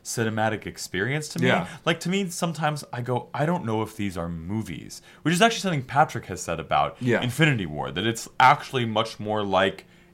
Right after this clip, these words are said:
Speaker 1: a T V episode, a very
Speaker 2: Yeah.
Speaker 1: long feature-length T V episode, than it is a film. And in that sense,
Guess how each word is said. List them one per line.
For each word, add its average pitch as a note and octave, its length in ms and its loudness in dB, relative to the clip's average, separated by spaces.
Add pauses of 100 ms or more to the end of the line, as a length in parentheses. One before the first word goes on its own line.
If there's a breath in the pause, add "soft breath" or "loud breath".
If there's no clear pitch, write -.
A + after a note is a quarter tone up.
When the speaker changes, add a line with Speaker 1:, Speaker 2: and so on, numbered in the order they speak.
Speaker 1:
a G#2+ 140 0
T A#2 320 -4
V G#2 240 -4
episode, C2 460 -10
a C#2 80 -8
very G2 320 2
Speaker 2:
Yeah. F#2+ 80 -2
Speaker 1:
long F2 220 0
feature-length D#2+ 540 -10
T - 160 -10
V F2+ 220 -6
episode, C2+ 460 -10 (320 loud breath)
than F2 120 -4
it E2+ 120 -4
is D#2 120 -8
a D#2 60 -10
film. D2 640 -4 (320 soft breath)
And B2 120 -4
in B2 120 -2
that D#3+ 260 4
sense, G#2 240 -4